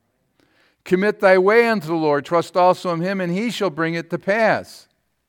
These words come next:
And he shall bring forth thy righteousness as the light, and thy judgment as the noonday. Rest in the Lord and wait. This is the one we struggle with so many times, waiting on God.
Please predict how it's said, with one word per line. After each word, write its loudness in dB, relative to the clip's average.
And -4
he 2
shall -2
bring -2
forth 0
thy 2
righteousness 0
as -2
the -4
light, 2
and -8
thy -4
judgment -2
as -4
the -10
noonday. -4
Rest 2
in -2
the -4
Lord 2
and -2
wait. 0
This -4
is -12
the -4
one -4
we -10
struggle -4
with -6
so -10
many -8
times, -8
waiting -4
on -6
God. -4